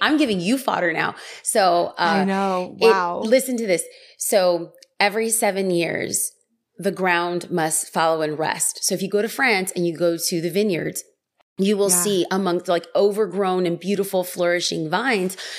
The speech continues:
Speaker 1: you will see a hectare, which is, like, a, what we would consider in America a lot. You would see a lot that was empty, a hectare that is empty. And what are they doing?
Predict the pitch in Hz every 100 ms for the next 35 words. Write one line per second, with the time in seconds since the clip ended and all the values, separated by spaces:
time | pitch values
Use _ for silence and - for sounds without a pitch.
0 | - 185 208 214 - 214 185 175 165 -
1 | 214 - 143 127 175 180 156 156 - 165
2 | 170 180 185 170 185 - 151 147 143 -
3 | - 147 123 - - - - 185 185 190
4 | 180 160 156 151 165 170 - 165 165 -
5 | 160 151 - 151 226 196 165 160 151 170
6 | 160 - 160 175 190 180 170 151